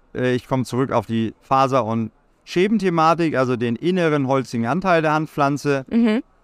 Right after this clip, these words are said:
Speaker 1: ähm, von dem wir natürlich möglichst viel Biomasse haben möchten, um das entweder zu nachhaltigen Baustoffen zu machen oder in technischen Textilien zu verarbeiten.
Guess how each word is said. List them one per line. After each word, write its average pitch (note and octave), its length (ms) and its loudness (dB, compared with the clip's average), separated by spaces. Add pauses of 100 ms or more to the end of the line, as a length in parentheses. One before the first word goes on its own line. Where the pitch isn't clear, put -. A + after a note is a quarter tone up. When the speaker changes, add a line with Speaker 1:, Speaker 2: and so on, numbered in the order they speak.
(180)
Speaker 1:
ähm, C3 400 0
von C3+ 180 -2
dem D#3 160 0
wir D3 100 0
natürlich C3+ 380 -2
möglichst D3 460 -2
viel D3 240 0
Biomasse B2+ 560 0
haben E3 240 2
möchten, E3 480 -2 (400)
um C#3+ 180 -2
das C3 160 0
entweder C3+ 400 0
zu B2 100 -6
nachhaltigen A#2 460 0
Baustoffen D#3+ 480 0
zu D#3+ 120 -10
machen D3 360 -2 (1080)
oder D#3+ 580 4
in C3+ 180 -2
technischen C#3 400 -4
Textilien F3 480 -2
zu D3 120 -14
verarbeiten. C3+ 680 2